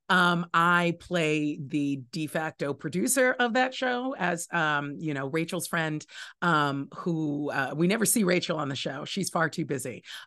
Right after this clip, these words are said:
Um, I, however, escaping America and my own personal failures, am not too busy to wind up producing his show. And so, um,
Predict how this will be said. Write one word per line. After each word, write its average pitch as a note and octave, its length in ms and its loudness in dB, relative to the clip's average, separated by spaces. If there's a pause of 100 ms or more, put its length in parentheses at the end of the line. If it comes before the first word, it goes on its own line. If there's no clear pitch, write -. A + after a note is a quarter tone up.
Um, D#3+ 380 2
I, A3+ 200 6
however, D#3 540 4
escaping E3 520 -2
America D3 800 0
and C3+ 260 -4
my C#3 180 -2
own G#3 220 2
personal D#3+ 360 -4
failures, C#3+ 520 -6
am C3 120 -6
not F3 240 4
too F3+ 140 -4
busy D3+ 500 -6 (240)
to E3+ 200 0
wind C#3+ 240 0
up B2 100 -6
producing C3+ 400 -6
his C3 140 -8
show. A#2 360 -6 (320)
And C#3+ 280 -2
so, C#3 600 -4
um, C3+ 380 -4